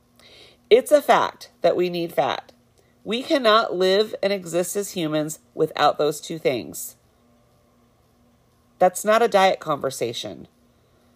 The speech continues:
That's not controversial. It shouldn't be anyway. Those macronutrients,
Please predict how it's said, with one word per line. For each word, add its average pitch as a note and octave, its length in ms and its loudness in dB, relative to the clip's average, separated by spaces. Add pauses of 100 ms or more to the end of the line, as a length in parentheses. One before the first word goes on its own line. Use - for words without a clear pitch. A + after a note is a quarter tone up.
That's F3+ 280 -2
not G#3 240 2
controversial. G3 960 -2 (360)
It F3 120 0
shouldn't D#3+ 320 -2
be C3 140 -2
anyway. A#2 520 -2 (800)
Those A#3 360 4
macronutrients, A3 920 -2